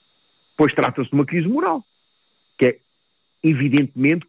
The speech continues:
consubstancial com esta fuga deste sistema totalitário e totalizante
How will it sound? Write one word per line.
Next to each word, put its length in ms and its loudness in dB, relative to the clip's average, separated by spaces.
consubstancial 1300 -2
com 180 -2
esta 260 0
fuga 420 0
deste 240 -2
sistema 280 -2
totalitário 720 -2
e 80 2
totalizante 680 0